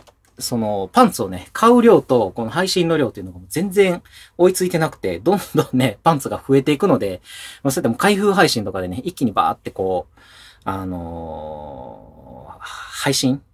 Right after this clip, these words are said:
しながら、あのー、もうまとめて開けてきたらね、その方が早いかなと思って、はい。そういうのちょっと今後やっていけたらなと思っております。はい。まあ、ちょっとね、それがいつからできるかわからないんですけど、でも、なるべくね、ちょっと近いうちに始めたいなと思ってて、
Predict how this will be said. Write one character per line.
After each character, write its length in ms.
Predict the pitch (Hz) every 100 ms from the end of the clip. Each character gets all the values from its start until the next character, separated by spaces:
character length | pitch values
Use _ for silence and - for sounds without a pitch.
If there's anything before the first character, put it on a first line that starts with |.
| -
し 160 | -
な 100 | 139
が 80 | 131
ら、 220 | 127 135 _
あ 160 | - 90
の 280 | 92 90 90
ー、 20 |
も 140 | 90
う 20 | 113
ま 80 |
と 100 | 143
め 80 | 156
て 60 | 139 - -
開 100 | 143
け 80 | 151
て 80 |
き 60 | 135
た 100 | 90
ら 100 | 76
ね、 80 | 85
そ 160 | - 131
の 60 |
方 140 | 123 101
が 200 | 76 -
早 180 | - 120
い 40 |
か 100 | -
な 80 | 82
と 100 | 82
思 120 | 82
っ 20 | 80
て、 300 | - - - _ - - - _
は 220 | - 90
い。 60 | -
そ 160 | -
う 20 | 117
い 40 |
う 20 |
の 60 | 85
ち 120 | -
ょ 20 |
っ 40 | -
と 160 | 80 - _
今 180 | - 95
後 180 | 90 -
や 80 | 104
っ 40 |
て 100 | 104
い 40 |
け 60 | -
た 100 | 90
ら 60 | 92
な 120 | 113
と 200 | 92 - _
思 120 | 127
っ 60 | 131
て 100 | 120
お 80 | 98
り 80 | 101
ま 140 | 85
す。 280 | - - -
は 300 | - - 117
い。 120 | 98 _ _ - - _ -
ま 100 | 139
あ、 20 |
ち 120 | -
ょ 20 |
っ 20 |
と 140 | - 135
ね、 200 | 120 113
そ 200 | - -
れ 140 | 180 180
が 120 | 170
い 60 | 127
つ 100 | -
か 100 | 185
ら 80 |
で 80 | 127
き 60 | 135
る 80 | 131
か 100 | 120
わ 80 |
か 80 | 127
ら 80 | 147
な 100 | 131
い 60 | 101
ん 60 |
で 60 | 87
す 140 | -
け 120 | -
ど、 340 | 98 95 82 80
で 100 | 165
も、 80 | 127
な 320 | 127 139 175
る 60 | 220
べ 100 | 269
く 80 | 180
ね、 80 |
ち 60 | 156
ょ 20 |
っ 40 | 143
と 100 | 131
近 600 | - 175 180 175 175 170
い 120 | 143
う 60 |
ち 140 | 131 131
に 60 |
始 200 | 120 139 143
め 80 |
た 80 | 135
い 40 | 107
な 100 | 101
と 80 |
思 120 | 101 101
っ 20 |
て 140 | -
て、 340 | - 107 90